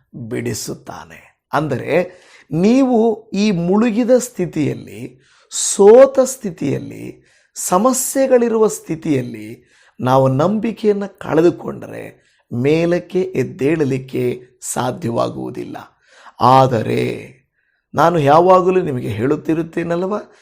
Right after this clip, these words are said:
ನಾವು ಸೋತಿದ್ದೇವೆ ಹೊರತು ಸತ್ತಿಲ್ಲ. ಅಂದರೆ ನಮ್ಮ ಜೀವಿತದಲ್ಲಿ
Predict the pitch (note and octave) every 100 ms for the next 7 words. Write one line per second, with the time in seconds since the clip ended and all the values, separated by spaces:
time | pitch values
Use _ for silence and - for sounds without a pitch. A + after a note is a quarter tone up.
0 | _ _ D#3 F3+ G3+ F3+ - - - -
1 | G#3 B3+ B3+ G#3 E3 F3+ E3 D#3+ C#3 C3+
2 | C3 C#3 C#3 C3+ - _ _ - - -
3 | A#2+ - A2+ G2+ G#2 F#2+ - - _ -
4 | C3+ B2 G#2+ G2 A#2+ D3 - _ _ _
5 | A#2+ C3+ F#3+ B3+ B3+ G#3 - F3+ F3 E3+
6 | E3+ C3+ A#2+ C3 D#3+ D#3+